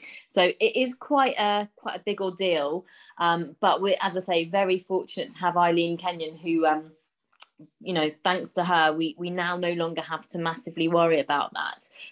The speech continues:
'cause she does pick up that mantle every week for us. So we're very grateful.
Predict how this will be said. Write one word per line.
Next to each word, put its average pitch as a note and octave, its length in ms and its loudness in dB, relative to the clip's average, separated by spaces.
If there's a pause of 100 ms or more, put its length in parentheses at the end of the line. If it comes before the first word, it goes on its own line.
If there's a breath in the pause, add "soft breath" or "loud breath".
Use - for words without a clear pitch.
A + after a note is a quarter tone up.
'cause F3 120 -6
she F3 140 -6
does E3+ 280 2
pick - 280 -6
up D#3 160 -2
that D#3+ 180 -2
mantle E3 460 -4
every D3+ 260 0
week D3+ 240 -2
for D3 300 4
us. C#3+ 200 -2
So D#3+ 100 -4
we're D#3 100 -4
very D#3+ 220 2
grateful. D3+ 600 -2